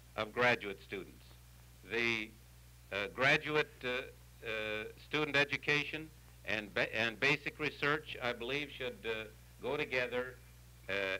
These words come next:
at every possible level, and this university, uh, will serve, has served, and will serve with this new facility as an outstanding example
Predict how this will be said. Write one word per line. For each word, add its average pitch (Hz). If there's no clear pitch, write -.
at 98
every 151
possible 117
level, 110
and 107
this 143
university, 110
uh, 95
will 127
serve, 123
has 135
served, 120
and 98
will 135
serve 127
with 107
this 120
new 127
facility 98
as 95
an 95
outstanding 101
example 95